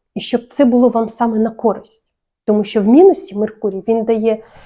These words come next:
хаос, коли немає дисципліни, все розбалансовано, контролю нема за своїм життям.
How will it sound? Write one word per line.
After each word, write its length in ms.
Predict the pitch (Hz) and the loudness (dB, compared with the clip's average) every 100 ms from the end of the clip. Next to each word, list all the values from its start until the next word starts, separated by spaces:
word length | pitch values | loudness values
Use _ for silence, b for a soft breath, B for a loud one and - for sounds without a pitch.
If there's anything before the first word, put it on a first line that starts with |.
| B | B
хаос, 520 | - 247 214 233 240 - | -6 0 2 0 -2 -2
коли 260 | 240 240 | 0 2
немає 320 | 233 226 214 | 2 2 -2
дисципліни, 800 | 202 214 - 214 - 208 254 262 | -4 -8 -12 -14 -6 -2 0 0
все 260 | 254 - 202 | -4 -6 -6
розбалансовано, 960 | 214 202 208 202 202 - 254 262 277 262 | -6 -6 -6 -6 -6 -2 -2 0 0 0
контролю 680 | 240 220 233 220 196 190 | 0 0 0 0 0 -4
нема 300 | 190 202 240 | -2 -2 -2
за 120 | 262 277 | -4 -8
своїм 380 | - 269 269 | -6 -4 -4
життям. 440 | 254 247 - 262 | -6 -10 -6 -6